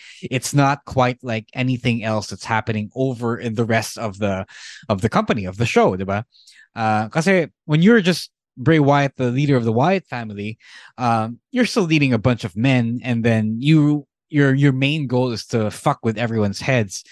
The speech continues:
and you still have a, a pretty human, uh, motivation to do things. But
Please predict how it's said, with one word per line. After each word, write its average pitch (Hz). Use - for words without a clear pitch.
and 123
you 139
still 156
have 127
a, 117
a 123
pretty 160
human, 131
uh, 110
motivation 131
to 104
do 123
things. 95
But 139